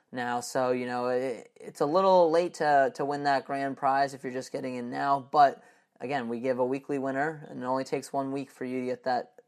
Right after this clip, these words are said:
prize of an Epic Lacrosse head. So definitely sign up today and, uh, join the Fantasy Lacrosse movement.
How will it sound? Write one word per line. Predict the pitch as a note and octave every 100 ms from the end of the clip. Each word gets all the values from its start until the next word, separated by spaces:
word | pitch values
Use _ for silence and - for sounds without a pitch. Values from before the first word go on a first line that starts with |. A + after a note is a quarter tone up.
| _ -
prize | C3 B2 B2
of | A#2+
an |
Epic | A#2+ B2+ G#2+
Lacrosse | F#2 B2+ A#2 -
head. | A#2+ A2+ -
So | B2 A#2+ B2 - _ _ _ _ -
definitely | C#3+ D#3+ D3+ C3+ A#2+
sign | - C3+ C#3
up | C#3
today | C3 C3+ D#3
and, | C#3+
uh, | C3
join | C3 C3+
the | C3+
Fantasy | C#3 C3 -
Lacrosse | B2 - B2 -
movement. | B2 B2 B2+